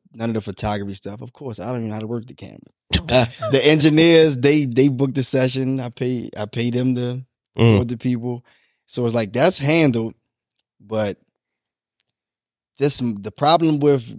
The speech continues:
Speaker 1: with the studio right now is people only wanna come there if I'm there.
Speaker 2: Mm.
Speaker 1: So that's the problem. So it's like, how do you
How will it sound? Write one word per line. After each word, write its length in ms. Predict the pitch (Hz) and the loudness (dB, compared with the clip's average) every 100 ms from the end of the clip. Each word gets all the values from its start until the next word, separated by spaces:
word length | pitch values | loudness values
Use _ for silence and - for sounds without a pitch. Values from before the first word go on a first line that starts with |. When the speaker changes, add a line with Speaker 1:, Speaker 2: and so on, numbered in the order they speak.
| - | -16
Speaker 1:
with 300 | 113 107 - | -12 -12 -12
the 60 | 104 | -12
studio 340 | - 151 147 135 | 0 4 6 6
right 200 | 127 120 | 4 2
now 300 | 131 135 117 | 0 0 -2
is 160 | 104 - _ _ | -6 -12 _ _
people 320 | 147 147 135 | -2 -2 -2
only 240 | 127 131 127 | 0 2 0
wanna 240 | 120 113 | -2 -4
come 280 | - 135 135 | -4 -2 0
there 320 | 131 123 120 - _ _ _ | 0 -4 -6 -10 _ _ _
if 160 | - - | -18 -14
I'm 240 | - 104 90 | -12 -12 -6
there. 440 | 113 120 87 78 - | 0 0 -2 -8 0
Speaker 2:
Mm. 580 | 107 110 113 107 98 95 _ _ | 4 4 4 2 -2 -6 _ _
Speaker 1:
So 120 | 113 | 0
that's 160 | 120 113 | 0 0
the 80 | |
problem. 280 | 101 127 127 | -4 -2 -2
So 100 | 113 | -4
it's 100 | 107 | -6
like, 140 | 101 - | -8 -10
how 240 | - 143 185 | 0 2 4
do 180 | 165 175 | 2 0
you 600 | 160 156 147 131 127 | 0 0 2 0 -4